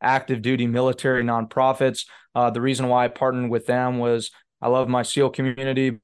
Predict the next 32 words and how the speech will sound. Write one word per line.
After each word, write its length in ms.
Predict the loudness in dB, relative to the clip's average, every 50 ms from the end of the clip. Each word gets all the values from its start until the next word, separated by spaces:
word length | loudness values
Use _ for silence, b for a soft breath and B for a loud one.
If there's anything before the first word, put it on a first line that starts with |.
| _ -20 -18 -8
but 260 | -4 0 0 0 0 -2 b b b b
I 60 | 0
also 240 | 0 0 0 -2 -4
served 320 | -2 0 0 0 0 0
with 160 | 0 -2 -2 -2
Marines, 480 | -2 0 0 0 0 -2 -2 -4 -6 -2 0
Air 140 | 0 0 0
Force, 500 | 0 2 2 2 2 0 -2 -6 -8 b b b b
uh, 40 | 0
Army 500 | 0 2 2 2 2 2 2 0 0 -2
personnel, 480 | -2 -2 -4 -4 -2 -2 0 0 0 -2
Coast 440 | 0 0 0 0 -2 -4 -12 _ _ _ _ _ _ _ _ -4
Guard, 260 | 0 0 2 2 2
and 80 | 2 2
I 40 | 2
wanted, 360 | 2 2 2 2 0 -2 -4 b b b b
uh, 200 | -2 0 0 0 0
my 140 | 0 -2 -2
business 480 | 0 0 0 0 0 -2 -4 -6 -8 b b b -6
to 100 | -4 -2
really 300 | 0 2 2 2 2 2
trickle 300 | 0 -2 -2 -2 0 0
down 240 | 0 0 0 0 0
to 80 | -2
all 280 | -2 0 2 2 4 4
who 100 | 2 0
serve, 320 | 0 -2 -2 -2 -2 -2 -2
right? 200 | 0 0 0 0
And 80 | 0 0
not 180 | 0 -2 -2
just 240 | -2 -4 -6 -6 -4
be 340 | -2 -2 0 0 -2 -2 -6